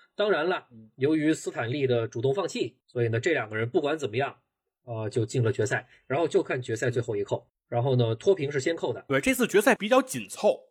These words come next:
Speaker 1: 对。
Speaker 2: 就给一次机会啊，就是突然死亡这种感觉，就是一人玩一下，而且也不打分了，
Speaker 1: 不打分了。
Speaker 2: 省得你们说韦德。
Speaker 1: 呃，
Speaker 2: 啊。
Speaker 1: 也就是其实腾讯这边的这个，呃，说法挺好的，就是说这届比赛没有五十分，因为最后到决赛不打分了，
Speaker 2: 对。
Speaker 1: 决赛开始前就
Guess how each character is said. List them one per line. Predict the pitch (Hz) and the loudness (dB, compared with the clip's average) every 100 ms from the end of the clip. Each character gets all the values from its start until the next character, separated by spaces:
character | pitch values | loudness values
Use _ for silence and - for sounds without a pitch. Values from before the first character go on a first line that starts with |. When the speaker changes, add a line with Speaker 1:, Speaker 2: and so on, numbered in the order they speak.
| _ _ | _ _
Speaker 1:
对。 | 196 | 6
Speaker 2:
就 | 190 - | 6 6
给 | 120 95 | 4 0
一 | 110 | -4
次 | 185 196 | -4 -4
机 | 147 269 | 0 4
会 | 269 135 - | 6 4 2
啊， | 113 107 107 | -2 -2 -2
就 | 151 | -4
是 | 139 117 | -4 -6
突 | 110 226 | -8 -2
然 | 190 202 | 0 0
死 | - | -4
亡 | 98 101 | -4 -2
这 | 165 | -2
种 | 131 | -2
感 | 117 82 | -4 -4
觉， | 87 98 | -10 0
就 | 117 | 2
是 | 110 - - - | 2 0 -14 0
一 | 190 | 8
人 | 175 | 8
玩 | 180 190 | 10 6
一 | |
下， | 202 170 - _ - | 6 2 2 _ -2
而 | 165 226 | 4 8
且 | 254 226 151 | 8 8 6
也 | 113 | 4
不 | 254 | 4
打 | 123 | 2
分 | - 254 339 | 8 8 8
了， | - - | 4 -4
Speaker 1:
不 | - | -6
打 | - | 0
分 | 175 | 4
了。 | |
Speaker 2:
省 | - | 6
得 | - | 6
你 | |
们 | - 143 | 6 6
说 | 127 | 6
韦 | 107 | 6
德。 | 95 92 | 2 2
Speaker 1:
呃， | 190 180 | 4 4
Speaker 2:
啊。 | 180 | 2
Speaker 1:
也 | 165 160 | 2 2
就 | 233 | 2
是 | 214 170 147 - - - | 2 2 2 -4 -14 -8
其 | 180 | -4
实 | 190 190 - _ | 2 2 0 _
腾 | - 165 | -4 -4
讯 | 202 165 139 | -2 -6 -2
这 | 139 | -2
边 | 131 127 127 | 0 0 0
的 | 117 | 0
这 | 120 110 | -2 -2
个， | 104 101 - - - | -2 -4 -6 -20 -6
呃， | 110 | -6
说 | - 151 | -2 0
法 | 135 110 | 0 -4
挺 | - 139 | -4 -4
好 | 139 107 | -2 -2
的， | 107 | 0
就 | 113 | 0
是 | 110 | 2
说 | 123 | 0
这 | 170 | 0
届 | 147 135 | 0 0
比 | 113 | 0
赛 | 135 113 | -2 2
没 | |
有 | 143 | 2
五 | 123 | 2
十 | 101 113 | -2 -6
分， | 147 | -6
因 | 185 196 | 6 6
为 | |
最 | 196 214 | 6 4
后 | 190 | 2
到 | 160 | 2
决 | 160 | 2
赛 | 147 127 | 2 2
不 | |
打 | 120 110 | 0 -2
分 | 160 | -2
了， | 160 - | -2 -4
Speaker 2:
对。 | - | -4
Speaker 1:
决 | 165 | -2
赛 | 175 | 0
开 | 196 | -2
始 | 147 | -2
前 | 131 131 | -2 -2
就 | 151 135 | 2 2